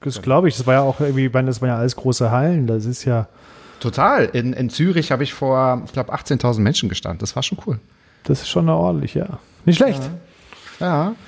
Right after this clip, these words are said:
Speaker 2: nicht schlecht, nicht schlecht. Aber es ist schon Ewigkeiten her, tatsächlich.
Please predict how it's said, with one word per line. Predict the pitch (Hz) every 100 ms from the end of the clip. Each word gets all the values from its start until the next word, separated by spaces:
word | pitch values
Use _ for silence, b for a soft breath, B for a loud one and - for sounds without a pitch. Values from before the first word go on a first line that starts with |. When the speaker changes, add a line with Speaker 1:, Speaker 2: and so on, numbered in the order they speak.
| B B B
Speaker 2:
nicht | 131 131 135
schlecht, | - 117 - -
nicht | 139
schlecht. | 104 92
Aber | 143 147
es | 147
ist |
schon | - 135 135 -
Ewigkeiten | 143 139 143 104 110 - 113 113 113
her, | 123 113 101
tatsächlich. | - 95 - 95 98 92